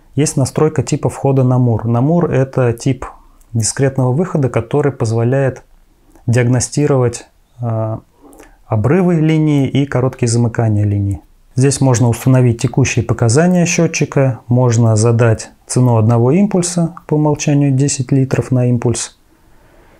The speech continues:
и лимит счётчика литров. Не знаю, что это, честно говоря. И то же самое для второго входа. Следующий пункт — статистика,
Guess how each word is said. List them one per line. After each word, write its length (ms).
и 560
лимит 460
счётчика 600
литров. 680
Не 100
знаю, 300
что 240
это, 160
честно 320
говоря. 420
И 80
то 180
же 140
самое 420
для 240
второго 440
входа. 420
Следующий 400
пункт — 260
статистика, 840